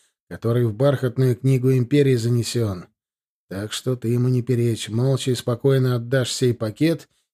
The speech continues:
и уже потом делаешь своё дело. А дело у тебя архиважное будет, господин полковник.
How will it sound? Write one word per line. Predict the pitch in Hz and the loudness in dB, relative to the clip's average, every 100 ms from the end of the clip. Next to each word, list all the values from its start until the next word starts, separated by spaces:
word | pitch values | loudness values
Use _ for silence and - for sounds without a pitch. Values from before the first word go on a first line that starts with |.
| _ | _
и | |
уже | 98 110 151 | -6 -2 0
потом | 147 127 143 139 | -2 0 2 2
делаешь | 120 131 131 123 | 2 2 2 0
своё | - 117 123 120 | -2 0 0 0
дело. | 113 117 110 101 92 - | 0 0 0 -2 -6 -8
А | 98 | -8
дело | 104 127 175 185 | -4 -2 2 2
у | 160 | 2
тебя | 156 156 156 | 2 2 2
архиважное | 147 - 156 151 156 131 147 139 | 2 2 4 6 4 2 2 2
будет, | 135 127 110 - | 2 2 0 -6
господин | 107 107 - 107 101 101 90 | -10 -8 -6 -6 -6 -6 -8
полковник. | 101 98 - 104 92 90 | -8 -8 -2 -2 -2 -8